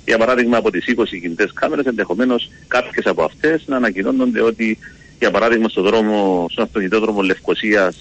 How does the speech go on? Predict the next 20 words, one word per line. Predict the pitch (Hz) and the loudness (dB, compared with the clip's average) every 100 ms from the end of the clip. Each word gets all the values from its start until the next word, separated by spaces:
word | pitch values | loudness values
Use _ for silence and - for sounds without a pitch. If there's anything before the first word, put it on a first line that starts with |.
| - | -4
ε, | 82 78 82 | -2 0 2
Λεμεσού, | 101 95 85 - 156 165 156 - - - - - | 2 2 -2 0 4 4 2 -4 -20 -20 -14 -2
κατά | 117 | 2
τη | 104 | 2
διάρκεια | 123 127 120 | 2 0 -2
της | 110 | -2
σημερινής | 113 95 - 110 104 | -2 -2 0 0 0
μέρας, | 147 165 160 156 | 0 2 2 0
από | 127 117 107 | -4 -2 -2
την | 98 95 90 | 0 -2 0
τάδε | 120 117 | 2 2
ώρα | 113 | 2
μέχρι | 107 - | -2 -4
την | 87 | -4
τάδε | 95 127 117 | 0 0 0
ώρα, | 143 143 | -2 -2
θα | 135 117 | 0 0
βρίσκεται | 101 107 - 104 | -2 -8 -2 -2
κινητή | 95 82 78 | 0 -4 -6
κάμερα. | - 78 73 | -6 -8 -10